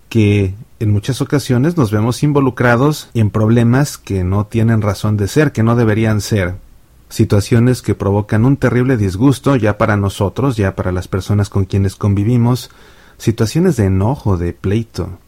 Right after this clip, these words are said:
de resentimiento, de amargura, de rencor, de separación, de divisionismo, de no poder tolerarse el uno al otro y tener que dormir bajo un mismo techo. Qué difícil, cuánto desgaste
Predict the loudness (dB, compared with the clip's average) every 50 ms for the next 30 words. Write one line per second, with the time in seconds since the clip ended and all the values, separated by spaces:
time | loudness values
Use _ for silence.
0 | _ -6 -4 -4 -4 -4 -4 -4 -4 -4 -4 -4 -4 -4 -2 0 2 2 2 0
1 | 0 -2 -4 -2 -2 -2 -2 -2 -2 0 2 2 2 4 2 0 0 -2 -4 -6
2 | -6 -2 0 4 4 4 4 2 0 -6 _ -2 0 0 2 0 0 -2 -4 -2
3 | -2 -2 -2 -2 -2 -2 0 2 2 2 2 0 0 0 -2 -4 -4 -4 -4 -2
4 | 0 0 0 0 0 0 0 0 0 0 0 0 0 0 0 0 0 0 2 2
5 | 4 4 2 0 0 0 0 2 2 2 2 2 2 2 2 0 0 0 0 2
6 | 2 2 2 2 2 2 2 2 2 0 -2 -2 -2 0 0 -2 -4 -6 -6 -4
7 | -2 0 0 0 -2 -2 -2 0 0 0 -2 -4 -8 -20 -20 -20 _ _ _ _
8 | -6 -4 -2 -2 0 0 0 2 2 0 0 0 0 0 2 2 2 2 0 0
9 | 0 -2 -2 -2 -2 -2 -2 -2 -4 -6 -8 -8 -8 -12 _ _ _ _ _ _
10 | _ _ -20 _ -20 _ -20 -20 -10 _ -2 0 0 0 -2 -2 -2 -4 -4 -4
11 | -4 -6 -6 -6 -8 -14 _ -20 -20 -20 -20 _ _ -2 0 0 0 0 0 0
12 | 0 0 0 -2 -2 -2 0 0 0 -2 -4 -6 -6 -6